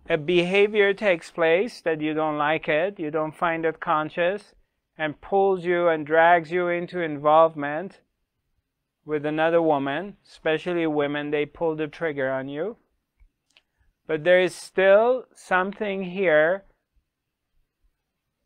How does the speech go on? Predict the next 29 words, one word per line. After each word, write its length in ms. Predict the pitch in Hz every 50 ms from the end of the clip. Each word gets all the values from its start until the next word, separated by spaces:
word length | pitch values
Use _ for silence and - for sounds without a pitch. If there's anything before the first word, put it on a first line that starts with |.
| _ _ _ _ _
because 240 | 143 160 160 151 147
this 240 | 165 175 165 -
is 140 | 202 175 156
very 220 | 165 180 185 190 180
important. 600 | 170 160 - 196 190 190 185 190 196 175 170 165
You're 180 | 165 170 175
in 100 | 175 165
a 60 | 151
very 600 | 143 143 143 135 135 143 156 156 156 151 156 151
good 280 | 147 147 160 165 165 _
place, 480 | - 175 170 160 156 147 135 - - -
my 200 | 156 151 147 143
dear. 400 | 143 147 139 139 143 151 - _ _ _ _ _ _ _ _ _ _ _ _ _ _ _
Really, 640 | 160 156 160 165 175 190 202 196 185 170 160 160 160
really 500 | 160 165 165 170 180 185 185 180 170 160
good 280 | 151 156 165 165 160 _
place. 520 | - 170 165 151 143 147 147 139 - -
And 220 | 170 160 160 160 - _ -
right 340 | - 160 170 185 190 190 180
now, 400 | 185 185 180 180 180 185 190 -
what 240 | - 160 165 170 170
I'm 180 | 165 165 165 156
sharing 440 | - - 185 165 160 165 170 165
with 240 | 156 156 147 - -
you 340 | 165 160 165 170 170 175 175 _ _ _ _ _ _ _ _ _ -
is 220 | 160 160 147 143
a 60 | 160 147
golden 640 | 143 139 143 151 170 196 208 220 233 233 226 226 220
opportunity 1040 | 202 196 202 202 - 202 180 180 - 185 190 180 175 156 - - 151 143 151 151